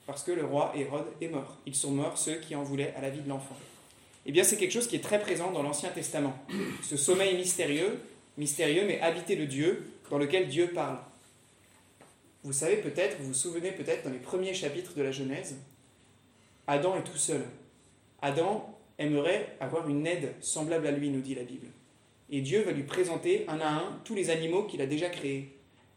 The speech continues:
Et Adam ne va être satisfait par aucun. Il va trouver en aucun des animaux présents sur la planète une aide qui lui soit semblable. Finalement, Dieu va le plonger dans un profond sommeil,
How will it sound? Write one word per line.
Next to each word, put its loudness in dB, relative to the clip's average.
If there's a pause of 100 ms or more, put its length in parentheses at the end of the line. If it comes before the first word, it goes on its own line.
(180)
Et 4
Adam 0
ne -4
va 0
être -4
satisfait -2
par -6
aucun. -4 (840)
Il -6
va 4
trouver 0
en 0
aucun 2
des 2
animaux 2
présents -2
sur 0
la 2
planète 0 (680)
une 0
aide 4
qui -6
lui 0
soit 0
semblable. 0 (800)
Finalement, 0
Dieu 6 (340)
va -2
le 2
plonger 4
dans 2
un 0
profond -4
sommeil, -4